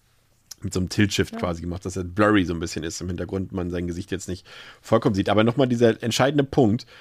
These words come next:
Speaker 1: und das ist für mich tatsächlich der Mittelpunkt von Halloween Kills. Nur er spielt ihn nicht richtig genug aus. Deswegen hoffe ich, dass er halt in Halloween Ends dann noch eine große Rolle spielt, ist eben dieser Punkt,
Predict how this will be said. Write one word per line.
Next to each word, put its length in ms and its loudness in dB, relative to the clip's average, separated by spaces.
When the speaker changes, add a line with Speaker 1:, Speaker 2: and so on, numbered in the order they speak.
Speaker 1:
und 100 0
das 140 4
ist 80 -4
für 100 -4
mich 220 2
tatsächlich 420 0
der 120 6
Mittelpunkt 840 4
von 280 4
Halloween 360 6
Kills. 560 2
Nur 200 4
er 460 2
spielt 340 2
ihn 80 2
nicht 200 0
richtig 340 -4
genug 280 2
aus. 380 4
Deswegen 320 -4
hoffe 180 4
ich, 80 0
dass 160 -4
er 80 0
halt 100 0
in 120 -2
Halloween 280 0
Ends 360 -2
dann 260 0
noch 160 -8
eine 100 -4
große 220 -2
Rolle 220 2
spielt, 360 0
ist 200 -2
eben 180 4
dieser 200 2
Punkt, 480 0